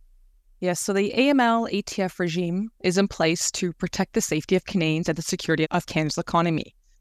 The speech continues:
So legislation that protects Canada from money laundering and terrorist financing to counter illicit activities is called the Proceeds of Crime, Money Laundering and Terrorist Financing Act, also known as P C M L, T F A for short. And yes, it is quite a mouthful.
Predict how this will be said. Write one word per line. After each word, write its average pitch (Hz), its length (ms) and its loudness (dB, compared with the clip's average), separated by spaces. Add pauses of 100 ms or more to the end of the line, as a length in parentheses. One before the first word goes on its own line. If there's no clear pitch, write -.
(140)
So - 140 0
legislation 170 640 2
that 156 160 2
protects - 460 2
Canada 160 360 0
from 160 240 -8
money 156 240 0
laundering 156 400 0
and 151 120 -2
terrorist 151 380 -2
financing 156 680 0
to 175 100 -4
counter 208 600 0 (160)
illicit 156 380 2
activities 147 680 0 (340)
is - 140 -8
called 175 300 2
the - 40 -4
Proceeds 214 560 0
of 254 120 -2
Crime, 160 480 -2 (360)
Money 190 300 6
Laundering 170 440 2
and 151 140 -2
Terrorist 165 420 -2
Financing 156 560 0
Act, 160 380 -4 (300)
also 170 280 2
known 165 200 0
as 156 220 -2
P - 180 -4
C - 180 -2
M 180 140 2
L, 156 260 -2 (480)
T - 300 0
F 165 260 -2
A 160 220 0
for - 160 -6
short. 160 400 -2
And 160 100 -2
yes, 151 220 -4
it 185 40 2
is 190 200 0
quite 170 240 2
a 180 40 2
mouthful. 165 520 -2